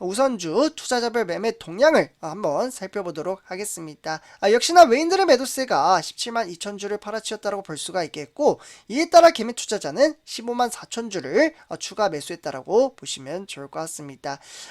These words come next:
아, 추가적으로 기관의 매도세 또한 상당히 긍정적으로 작용을 함에 따라, 아, 증시는, 어, 어떻게 보면은 등락의 편차에 따라 하락세로 이어지지는 않았다라고 보시면 좋을 것 같습니다.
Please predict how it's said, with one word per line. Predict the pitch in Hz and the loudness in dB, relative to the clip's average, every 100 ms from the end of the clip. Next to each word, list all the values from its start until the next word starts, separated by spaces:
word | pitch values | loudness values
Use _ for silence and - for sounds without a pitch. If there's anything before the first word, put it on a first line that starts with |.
| - | -2
아, | 226 | -2
추가적으로 | - 359 370 381 | 2 2 6 4
기관의 | 381 - 202 302 330 | 4 0 0 4 4
매도세 | 220 226 - 240 - | 2 0 -6 -8 -2
또한 | 160 160 202 | 0 2 2
상당히 | - 202 214 220 | 0 -10 -8 -8
긍정적으로 | 190 170 175 208 202 202 | -10 -10 -8 -8 -6 -6
작용을 | 196 156 156 170 | -8 -10 -10 -6
함에 | 196 | -6
따라, | 190 135 233 247 - - | -6 0 4 4 2 -10
아, | - | -10
증시는, | 170 214 269 - 349 220 - | -8 -6 -4 0 2 2 0
어, | - 175 170 165 - _ | -2 2 2 0 -8 _
어떻게 | 170 165 233 | -8 -6 -4
보면은 | 226 233 226 | -2 -2 -6
등락의 | - 175 262 277 - 254 254 _ | -8 -6 -4 -6 -4 -2 -2 _
편차에 | - 285 294 294 | -8 -8 -2 -2
따라 | 294 277 | 0 -2
하락세로 | 247 - 339 330 320 302 | -2 -2 -2 0 -2 -2
이어지지는 | 208 180 156 143 147 262 294 - - | -4 -6 -8 -12 0 0 0 -6 -10
않았다라고 | 147 175 196 151 135 135 208 285 285 | -6 -4 -4 -6 -6 0 2 2 -2
보시면 | 151 - 143 160 180 | -12 -12 -10 -10 -10
좋을 | - 147 | -14 -12
것 | 151 | -8
같습니다. | 160 160 147 139 - 151 | -8 -8 -14 -18 -14 -16